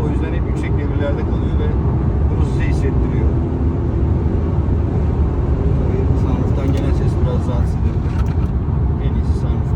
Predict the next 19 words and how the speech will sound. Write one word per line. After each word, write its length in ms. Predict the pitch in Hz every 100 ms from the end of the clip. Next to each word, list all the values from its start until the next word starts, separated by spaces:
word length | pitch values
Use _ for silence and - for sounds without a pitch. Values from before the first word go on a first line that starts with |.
| -
kapatmak. 400 | - - - - - -
Dışarıdan 480 | - 233 - - 226
çok 240 | - -
bir 40 |
ses 240 | - 208 -
alması 360 | 196 196 -
yok 100 | - -
arabanın. 280 | - - - - -
Tüm 120 | -
camlar 320 | 139 - - -
kapalı. 280 | - - - -
Yani 120 | - - -
dışarıdan 380 | - - - -
içeriye 280 | - - - - - - - -
bir 60 | - -
rüzgar 260 | - - -
akışının 300 | - - 123
sesi 300 | - 131 -
yok 160 | -